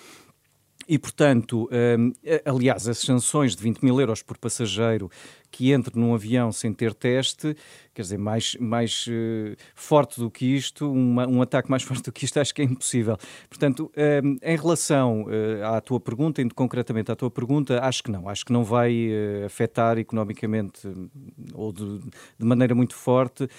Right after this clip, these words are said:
eh, o que estava previsto para os, eh, próximos meses. Mas há aqui um, um cuidado e há aqui um aviso claro do governo e do primeiro-ministro, eh, pessoalmente, a dizer: "Atenção, companhias aéreas, se vocês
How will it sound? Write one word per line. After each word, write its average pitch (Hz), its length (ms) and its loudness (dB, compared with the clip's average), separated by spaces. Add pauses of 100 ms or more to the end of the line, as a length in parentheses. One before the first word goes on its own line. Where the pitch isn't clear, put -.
(240)
eh, 117 340 2 (300)
o 120 80 -4
que - 80 -8
estava 117 280 0
previsto 113 420 -6
para 117 160 -2
os, - 300 -6
eh, 107 260 0
próximos 107 460 -2
meses. 98 260 -6
Mas 104 200 -4
há 113 120 2
aqui 127 300 -2
um, 131 240 0
um 104 40 -2
cuidado 117 760 0 (360)
e 107 140 -2
há 104 60 0
aqui 104 240 -2
um 113 120 4
aviso 107 380 -2
claro 117 320 0
do 95 160 -6
governo 120 460 0
e 120 40 0
do 98 100 -6
primeiro-ministro, 104 840 -4
eh, 95 420 -8 (120)
pessoalmente, 120 520 0
a 139 40 -2
dizer: 139 360 0
"Atenção, 143 800 2
companhias 120 500 0
aéreas, 139 420 2
se - 60 -14
vocês 151 440 0